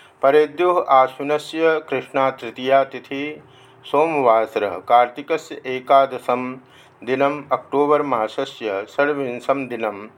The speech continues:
पञ्चाशीत्युत्तराष्टादशशततमे ख्रीष्टवर्षे। श्री श्री परमहंसदेवः कलिकातायां तस्मिन् श्यामपुकुरी भवने चिकित्सार्थम् अवतिष्ठते।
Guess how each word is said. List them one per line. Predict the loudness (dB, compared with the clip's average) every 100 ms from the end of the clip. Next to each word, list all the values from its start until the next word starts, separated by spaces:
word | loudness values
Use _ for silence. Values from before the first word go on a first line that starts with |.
| _ _ -20 -20 -20 _
पञ्चाशीत्युत्तराष्टादशशततमे | -2 0 2 4 2 -4 -6 -4 -4 0 2 4 2 0 2 2 0 -6 -10 -8 -10 -8 -4 -2 -2 -4 -6
ख्रीष्टवर्षे। | -4 -4 -2 0 0 0 -6 -8 -10 -18 -20 -20 _ _ _ _ _ _ _ -20 -4
श्री | 2 2
श्री | 0 -4
परमहंसदेवः | 0 2 2 0 -2 -4 -8 -4 0 2 2 -2 -4 -6
कलिकातायां | -4 2 4 4 4 4 2 -2 -4
तस्मिन् | -2 0 0 -2 -4 -4 -12 _ _ _ _ _
श्यामपुकुरी | 0 4 4 2 -6 -6 0 0 0 -2
भवने | 0 0 0 -4
चिकित्सार्थम् | -6 -10 -8 -6 2 4 4 0 -6 -6 -6
अवतिष्ठते। | -6 -6 -8 -6 -6 -6 -8 -8